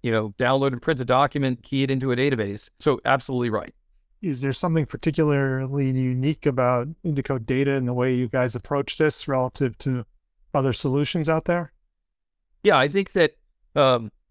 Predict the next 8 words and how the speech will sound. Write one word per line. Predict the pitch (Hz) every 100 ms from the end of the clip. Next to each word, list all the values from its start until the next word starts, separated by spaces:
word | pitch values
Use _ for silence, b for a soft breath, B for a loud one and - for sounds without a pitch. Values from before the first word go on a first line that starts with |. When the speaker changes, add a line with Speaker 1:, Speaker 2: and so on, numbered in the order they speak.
| -
Speaker 1:
we | 170 214
were | 190 160 143 123 -
really | 127 160 196 143 123 -
early | 147 156 139 113 107 - -
in | 127 123 120 120 -
understanding | 135 170 165 - - 131 127 120 110 107 - _ _ _
the | 131 -
impact | 160 151 147 127 117 -